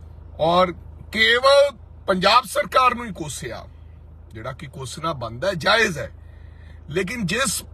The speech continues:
ਬੰਦੇ ਨੇ ਲੱਤਾਂ ਤੁੜਵਾਈਆਂ, ਜਿਸ ਦੇ ਕਹਿਣ ਤੇ ਪੁਲਿਸ ਚੱਕ ਕੇ, ਕਿਸੇ ਦੀ ਹਿੰਮਤ ਨਹੀਂ ਹੈ। ਆ ਜਦੋਂ ਬਗਰਾੜੀ ਕਾਂਡ ਹੋਇਆ ਜਾਂ ਤਮਾਮ ਸੰਗਤਾਂ ਤੇ ਲਾਠੀ ਚਾਰਜ ਹੋਇਆ, ਉਹ ਗ੍ਰਹਿ ਮੰਤਰੀ ਤੋਂ ਪਰਮਿਸ਼ਨ ਲੈਣੀ ਪੈਂਦੀ ਹੈ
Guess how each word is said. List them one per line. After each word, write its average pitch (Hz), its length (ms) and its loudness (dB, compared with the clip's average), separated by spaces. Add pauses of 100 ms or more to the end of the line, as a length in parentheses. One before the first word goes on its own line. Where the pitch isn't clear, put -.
ਬੰਦੇ 190 400 2
ਨੇ 269 120 2
ਲੱਤਾਂ 254 400 2
ਤੁੜਵਾਈਆਂ, 240 640 2 (1200)
ਜਿਸ 180 360 -4
ਦੇ 262 160 -2 (100)
ਕਹਿਣ 240 320 0
ਤੇ 277 220 0 (120)
ਪੁਲਿਸ 226 440 -4
ਚੱਕ - 300 0
ਕੇ, 202 200 4 (120)
ਕਿਸੇ 202 440 -2
ਦੀ 220 240 -2
ਹਿੰਮਤ 175 480 -2
ਨਹੀਂ 220 260 -2
ਹੈ। 147 300 -4 (1000)
ਆ 143 200 -4
ਜਦੋਂ 156 300 -6
ਬਗਰਾੜੀ 127 680 -4
ਕਾਂਡ 151 340 -6
ਹੋਇਆ 139 400 -4
ਜਾਂ 165 340 -4 (580)
ਤਮਾਮ 147 340 -2
ਸੰਗਤਾਂ 151 500 -4
ਤੇ 175 140 -4
ਲਾਠੀ 143 340 -4
ਚਾਰਜ 151 320 -2
ਹੋਇਆ, 165 220 2
ਉਹ 240 180 2 (640)
ਗ੍ਰਹਿ 220 300 4
ਮੰਤਰੀ 214 300 -6
ਤੋਂ 254 140 0
ਪਰਮਿਸ਼ਨ 226 460 0
ਲੈਣੀ 233 200 -2
ਪੈਂਦੀ 120 360 -10
ਹੈ - 80 -14